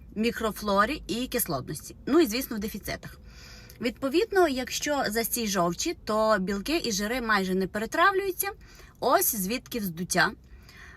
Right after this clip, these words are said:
Е, печінка не буде далі справлятися з токсинами. Крім того, почалися дефіцити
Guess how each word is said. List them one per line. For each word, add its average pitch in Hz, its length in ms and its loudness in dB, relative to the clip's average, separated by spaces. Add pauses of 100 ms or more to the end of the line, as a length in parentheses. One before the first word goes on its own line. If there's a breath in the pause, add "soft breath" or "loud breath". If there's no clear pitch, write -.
(140)
Е, 196 260 6
печінка 247 720 0
не 277 160 2
буде 240 260 0
далі 185 260 4
справлятися 185 580 0
з 180 40 -8
токсинами. 339 760 2
Крім 226 240 -4
того, 294 460 0
почалися 226 640 -2
дефіцити 240 800 -4